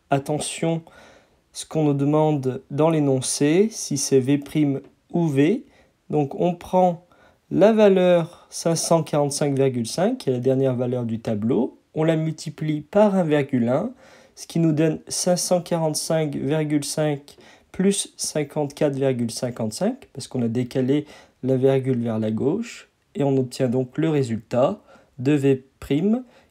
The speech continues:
qui est donc six cents. Pour le calcul de K M et K prime M, qui sont respectivement les constantes de Michaelis sans et avec inhibiteur,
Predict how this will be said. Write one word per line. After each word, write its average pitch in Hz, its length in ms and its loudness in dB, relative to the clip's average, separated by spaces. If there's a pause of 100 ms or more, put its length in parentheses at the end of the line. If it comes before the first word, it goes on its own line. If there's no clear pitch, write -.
qui - 140 -4
est 135 60 4
donc 143 440 -4 (200)
six - 260 -4
cents. - 280 -2 (2500)
Pour 220 160 6
le 233 80 8
calcul 208 680 4
de 208 120 6
K 220 160 2 (120)
M 196 380 4 (140)
et 214 160 0
K 214 140 2
prime 196 380 0
M, 180 440 2 (140)
qui - 180 -8
sont 147 220 -6
respectivement 165 1120 -2
les 175 200 2
constantes 185 640 -2
de 156 80 2
Michaelis 170 960 -2 (180)
sans - 480 2 (360)
et 214 140 10
avec 180 320 6
inhibiteur, 147 920 2